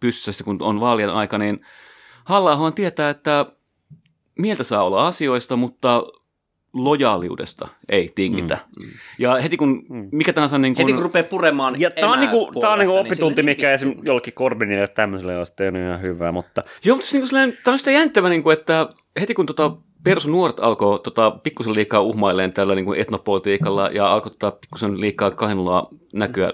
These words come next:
Speaker 1: tota Paidan hihasta, niin väittömästi tota Halla-aho ilmoittaa, että ei,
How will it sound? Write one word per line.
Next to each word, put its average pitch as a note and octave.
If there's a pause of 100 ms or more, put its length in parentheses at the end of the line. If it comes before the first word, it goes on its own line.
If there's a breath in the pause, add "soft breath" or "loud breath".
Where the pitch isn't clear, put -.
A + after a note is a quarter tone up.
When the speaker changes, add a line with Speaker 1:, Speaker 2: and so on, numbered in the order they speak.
Speaker 1:
tota - (520)
Paidan F#2+ (140)
hihasta, G#2+
niin G#2+ (640 loud breath)
väittömästi B2
tota - (920)
Halla-aho D#3
ilmoittaa, A2
että A2
ei, A#2+